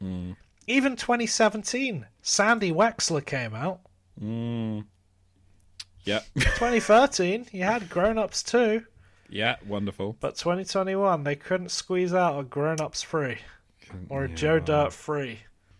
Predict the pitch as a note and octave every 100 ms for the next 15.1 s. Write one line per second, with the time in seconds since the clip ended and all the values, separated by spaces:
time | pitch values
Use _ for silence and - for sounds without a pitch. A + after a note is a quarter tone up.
0 | _ _ _ _ _ - A#2 A#2+ A#2+ A#2+
1 | A#2+ A#2+ A#2 A2 B2 D3 C#3+ - C3 B2
2 | B2+ B2 - G3+ G3 - D3+ A#2 - F#2
3 | - _ - _ _ - _ - D#3+ C#3+
4 | C#3 C#3 C3 B2+ A#2+ A2 D3 C3+ - A2
5 | G#2+ G#2 - B2 F2+ - _ F#3 F3+ D3
6 | - _ - - B2 A#2 A2+ G#2+ A2 B2+
7 | A#2+ B2 C#3+ D3 C#3+ D3+ C#3+ A#2 G#2 A2+
8 | A#2 A2+ A2+ - G#2+ - - B2 A2 A#2+
9 | A2+ A2 G#2+ - A2 G#2+ - _ _ -
10 | _ _ - - B2 D#3+ F#3 D#3 G3+ G#3+
11 | F#3+ A#3+ C#4+ C#4+ G3 E4+ D#4 E3 - -
12 | - - - - G3+ B3 G#3 G#3+ A3+ E3+
13 | D#3 F3+ D#3 F3 F3+ F#3+ F3+ F3 E3 C#3
14 | D3 E3 E3 D#3+ C#3+ D3+ C3 - - -
15 | -